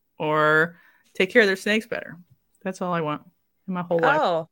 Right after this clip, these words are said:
Speaker 2: Morph Mechanics is here too. We're getting
Speaker 1: Oh,
Speaker 2: all
Speaker 1: he
Speaker 2: the local
Speaker 1: snuck in.
Speaker 2: people. Wow, we're getting some love. That's so awesome. Thank you, you guys. Like, a bunch of the guys in here are, are from, from our,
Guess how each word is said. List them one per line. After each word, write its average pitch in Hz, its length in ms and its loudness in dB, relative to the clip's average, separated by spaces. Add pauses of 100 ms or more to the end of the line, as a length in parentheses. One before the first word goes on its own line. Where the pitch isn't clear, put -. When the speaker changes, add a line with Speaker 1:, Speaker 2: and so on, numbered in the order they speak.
(120)
Speaker 2:
Morph 247 200 -2
Mechanics 226 400 -2
is 214 120 -10
here 254 140 -2
too. 330 300 -10
We're 330 60 -4
getting 196 140 6
Speaker 1:
Oh, 226 100 10
Speaker 2:
all 294 260 8
Speaker 1:
he 269 100 8
Speaker 2:
the 403 60 0
local 302 180 8
Speaker 1:
snuck 247 340 6
in. 330 60 8 (120)
Speaker 2:
people. 208 680 8
Wow, 370 260 6
we're 403 100 4
getting 381 300 0
some 370 460 2
love. 262 800 6
That's 285 280 4
so 320 120 2
awesome. 302 380 -4
Thank 269 280 -8
you, 220 160 -8
you 165 100 -12
guys. 165 420 -2
Like, 185 220 -6 (140)
a 196 60 -4
bunch 247 240 2
of 240 60 -10
the 233 60 0
guys 208 240 2
in 202 120 -4
here 196 160 -2
are, 170 280 -2 (140)
are 170 120 -8
from, 165 380 -8 (1000)
from 190 200 0
our, 170 280 0